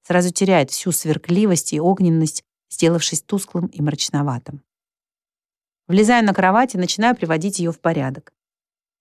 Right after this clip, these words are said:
Расстелив пакет, стряхиваю на него пепельницы и огрызки того и этого,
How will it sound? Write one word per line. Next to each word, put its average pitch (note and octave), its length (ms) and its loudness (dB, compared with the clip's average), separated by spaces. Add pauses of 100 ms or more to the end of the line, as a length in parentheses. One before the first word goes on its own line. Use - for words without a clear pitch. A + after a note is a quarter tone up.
(160)
Расстелив A3 460 2
пакет, G#3+ 340 2
стряхиваю F#3 440 2
на D#3 40 4
него D#3 220 4
пепельницы G3 640 2
и D3 40 -2
огрызки D#3+ 420 -2
того D3+ 280 2
и D3 80 4
этого, F3+ 380 0